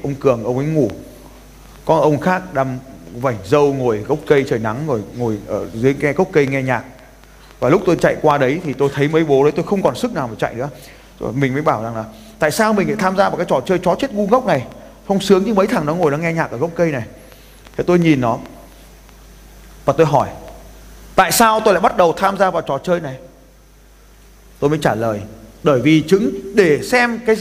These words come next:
ngưỡng giới hạn của mình là bao nhiêu. Và khi tôi nhìn thấy những người nhởn nhơ ở đó, thì tôi tìm thấy cho mình một cái lý do mạnh mẽ hơn để mình tiến lên.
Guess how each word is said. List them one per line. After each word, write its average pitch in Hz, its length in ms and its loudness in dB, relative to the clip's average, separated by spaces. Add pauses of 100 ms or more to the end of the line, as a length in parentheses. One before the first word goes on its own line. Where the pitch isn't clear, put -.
(160)
ngưỡng 294 360 -2
giới 277 140 -2
hạn 302 260 -4
của 147 80 -2
mình 127 220 -2
là 123 80 0
bao 147 140 2
nhiêu. 160 260 0 (440)
Và 196 100 4
khi 269 180 -2
tôi 254 220 2
nhìn 214 320 2
thấy 175 160 2
những 262 160 -4
người 165 360 2 (480)
nhởn 143 460 2
nhơ 208 220 4
ở 139 260 0
đó, 123 260 0 (880)
thì 180 260 4
tôi 220 160 6 (120)
tìm 196 180 4
thấy 185 120 4
cho 226 80 4
mình 180 200 4
một 147 120 0
cái 165 80 4
lý 175 220 0
do 202 320 4
mạnh 175 580 -4
mẽ 156 200 -2
hơn 208 460 2 (320)
để 131 140 0 (140)
mình 123 320 -2 (120)
tiến 135 280 0
lên. 147 180 2